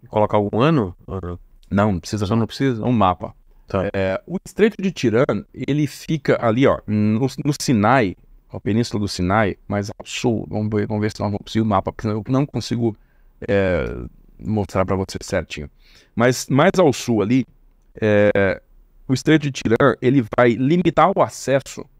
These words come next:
Speaker 2: é, de Israel ao Mar Vermelho. Porque Israel, é curioso a formação geográfica lá, isso aí, ó, né?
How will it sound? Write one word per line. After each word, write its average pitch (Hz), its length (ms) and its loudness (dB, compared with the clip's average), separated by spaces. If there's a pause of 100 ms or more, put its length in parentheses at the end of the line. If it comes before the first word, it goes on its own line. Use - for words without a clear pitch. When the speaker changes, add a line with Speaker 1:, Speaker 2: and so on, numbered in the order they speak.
(640)
Speaker 2:
é, 95 400 -2
de 113 300 -2
Israel 117 680 2 (100)
ao 143 240 4
Mar 127 300 2
Vermelho. 123 800 0 (1200)
Porque 185 220 2
Israel, 180 400 4 (200)
é 151 80 -6
curioso 170 680 2
a 101 160 0
formação 113 500 0
geográfica 110 560 2
lá, 80 320 0
isso 131 220 -4
aí, 101 120 2
ó, 64 120 -10 (920)
né? 117 200 -2